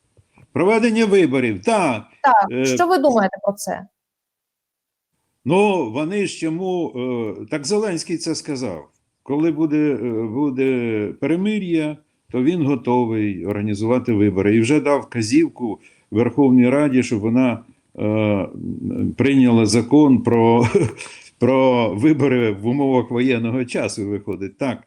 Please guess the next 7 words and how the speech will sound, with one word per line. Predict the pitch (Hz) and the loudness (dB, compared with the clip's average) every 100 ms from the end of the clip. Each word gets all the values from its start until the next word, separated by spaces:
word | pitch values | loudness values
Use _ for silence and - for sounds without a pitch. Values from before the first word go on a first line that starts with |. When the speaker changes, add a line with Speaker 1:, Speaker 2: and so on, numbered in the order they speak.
| _ _ | _ _
Speaker 1:
що | - - | -12 -6
абсолютно | 117 104 135 120 127 - 110 | -6 -4 -4 -2 -2 -2 -4
заборонено, | 104 110 123 123 95 90 85 82 - _ _ _ - | -2 -2 -2 0 -2 -6 -8 -10 -14 _ _ _ -6
от, | 107 101 95 | -2 -2 -2
нашим | 101 117 110 113 | -2 -2 -2 -4
законодавством. | 101 110 104 107 101 87 76 - 80 80 - _ _ _ _ _ _ _ _ _ | -4 -4 -4 -4 -4 -4 -6 -10 -10 -10 -12 _ _ _ _ _ _ _ _ _
Е, | - | -16